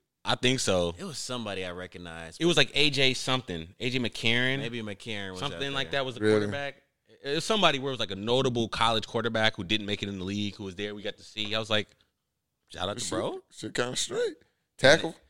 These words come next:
Speaker 1: Then coronavirus happened, and then
Speaker 2: Hmm?
Speaker 1: there came out that there was a, oh, yeah, it was a full,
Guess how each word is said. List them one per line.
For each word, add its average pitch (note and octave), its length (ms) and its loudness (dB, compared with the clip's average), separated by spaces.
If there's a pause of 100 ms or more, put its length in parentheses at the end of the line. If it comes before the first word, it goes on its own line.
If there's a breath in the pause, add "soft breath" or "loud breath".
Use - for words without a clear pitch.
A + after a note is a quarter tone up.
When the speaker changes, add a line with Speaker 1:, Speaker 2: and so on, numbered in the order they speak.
(160)
Speaker 1:
Then G#2+ 140 -4
coronavirus A2 640 0
happened, G2+ 500 0
and F#2 160 -4
then F#2+ 80 -2
Speaker 2:
Hmm? G2+ 60 -4
Speaker 1:
there F#2+ 180 -4
came G2+ 320 -4
out F#2+ 140 -4
that F2+ 120 -4
there F#2 140 -2
was F2 140 -6
a, E2+ 240 -2
oh, A#2 80 0
yeah, D#3 80 2
it - 20 2
was A3+ 100 -2
a - 40 -8
full, D#3+ 460 -8